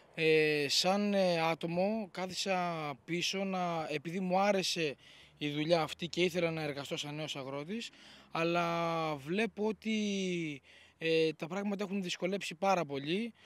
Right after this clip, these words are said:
Το κόστος παραγωγής είναι, ε, δυσβάστακτο, δεν μπορούμε να καλλιεργήσουμε πλέον. Με το καύσιμο να έχει φτάσει στο ένα εξήντα και τα αγροτικά, ε, φόδια να είναι στα ύψη, ε,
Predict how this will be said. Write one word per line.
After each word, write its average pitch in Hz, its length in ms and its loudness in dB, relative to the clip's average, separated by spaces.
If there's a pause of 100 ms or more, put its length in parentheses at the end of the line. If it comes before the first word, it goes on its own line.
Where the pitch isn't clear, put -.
(180)
Το - 140 -4
κόστος 190 280 -4
παραγωγής 180 680 -2
είναι, 208 220 0 (920)
ε, 170 260 2
δυσβάστακτο, 170 800 0
δεν 190 160 -2
μπορούμε 220 320 -2
να 214 100 -2
καλλιεργήσουμε 160 680 -2
πλέον. 156 520 2 (380)
Με 160 240 0
το 170 160 0 (500)
καύσιμο 185 480 0
να 190 80 0
έχει 180 140 -6
φτάσει 190 400 -2
στο 160 420 2
ένα 175 420 -2
εξήντα 165 480 -2
και 170 380 0 (340)
τα 165 120 0
αγροτικά, 170 800 0 (200)
ε, 160 220 2
φόδια 185 560 2
να 170 120 0
είναι 196 480 4 (160)
στα - 280 -2
ύψη, 220 480 0 (540)
ε, 180 280 4